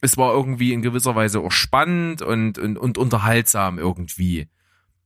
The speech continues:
Einfach weil man die Figuren kennt und das alles natürlich irgendwie auch total, äh, gut, solide gemacht ist. Also es sind gute Schauspieler,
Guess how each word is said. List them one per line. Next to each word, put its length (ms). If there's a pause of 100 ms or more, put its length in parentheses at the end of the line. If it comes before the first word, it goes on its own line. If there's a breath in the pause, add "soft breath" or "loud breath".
(480)
Einfach 280
weil 120
man 120
die 100
Figuren 420
kennt 280
und 80
das 160
alles 300
natürlich 380
irgendwie 360
auch 160
total, 460
äh, 220
gut, 300
solide 640
gemacht 420
ist. 280
Also 200
es 260
sind 200
gute 220
Schauspieler, 680